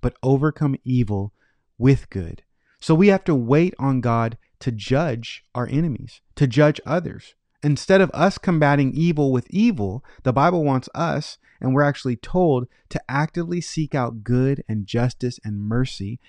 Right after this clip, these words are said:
as we're learning this on our Sunday morning messages here at Redemption Church, going through the law and social justice issues and God's heart to, for us to not only love him, but to love people. Now, this is a proactive waiting on God,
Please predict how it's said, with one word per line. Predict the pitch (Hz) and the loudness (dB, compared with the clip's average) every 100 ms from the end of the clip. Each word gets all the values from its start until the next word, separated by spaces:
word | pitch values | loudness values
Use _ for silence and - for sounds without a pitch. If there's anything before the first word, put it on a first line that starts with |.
| _ - | _ -6
as | 113 | -2
we're | 113 123 113 - _ _ _ _ | 2 2 0 -4 _ _ _ _
learning | 120 120 165 170 117 | -4 2 4 4 2
this | 98 104 127 - _ - - | 0 -4 -6 -12 _ -20 -10
on | 110 | -4
our | 113 | -2
Sunday | 110 143 135 | 0 2 4
morning | 123 120 | 4 2
messages | 120 147 - 110 107 | 0 -2 -2 0 0
here | 123 | 0
at | 98 | -2
Redemption | 107 110 110 107 | -4 -4 -4 -6
Church, | 101 - 156 139 - - _ _ | -6 -4 -4 -6 -12 -20 _ _
going | 127 139 147 | 2 4 4
through | - 135 | 0 -2
the | 123 | 0
law | 117 151 123 | 0 -2 0
and | 104 101 | -2 -4
social | - 139 143 135 | -2 -2 -2 -4
justice | 113 135 156 - 117 | -2 0 0 -2 -8
issues | 113 110 - 107 | -6 -6 -6 -4
and | 104 104 - _ | -4 -4 -8 _
God's | 139 147 139 | 0 2 0
heart | - - 151 147 - | -6 -4 -2 -4 -8
to, | - - | -14 -6
for | 123 | -6
us | 104 139 - | -4 -6 -6
to | 131 | -4
not | 127 - | -4 -2
only | 139 127 | -2 -2
love | 120 107 | -2 -6
him, | - 170 151 | -6 -4 -4
but | 117 - | -4 -4
to | 120 113 _ _ | -4 -6 _ _
love | 117 123 135 143 - _ _ | -2 0 0 -2 -10 _ _
people. | - 170 - 92 - - _ _ _ _ | -4 -4 -4 -8 -8 -10 _ _ _ _
Now, | 139 | 2
this | 165 190 | 4 4
is | 185 | 0
a | |
proactive | - - 175 156 156 160 123 | 0 2 2 2 0 -2 0
waiting | 127 131 135 | 0 2 2
on | 131 | 2
God, | 143 156 101 | 0 -4 -8